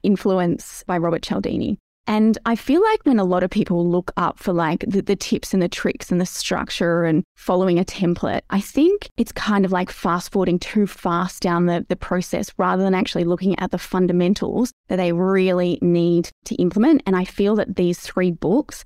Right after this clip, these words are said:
abs-, like, perfectly shape what is actually required for high converting copy. So yeah, I'd love to dive into those three in more detail,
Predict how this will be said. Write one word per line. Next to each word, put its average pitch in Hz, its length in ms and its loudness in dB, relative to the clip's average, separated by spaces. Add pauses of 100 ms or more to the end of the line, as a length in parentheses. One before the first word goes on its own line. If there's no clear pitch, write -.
(120)
abs-, - 340 -6
like, 180 240 -2
perfectly 185 840 -2
shape - 380 -4
what 180 180 2
is 175 180 0
actually 180 300 -2
required 180 580 -2
for 180 140 -6
high 170 180 -4
converting 180 520 0 (240)
copy. 196 440 -4
So 226 380 0 (300)
yeah, 175 180 0
I'd 175 280 -6
love 214 220 0
to 196 100 0
dive 180 220 0
into 180 180 0
those 190 240 -2
three 196 240 0
in 190 80 2
more 180 140 4
detail, 190 440 0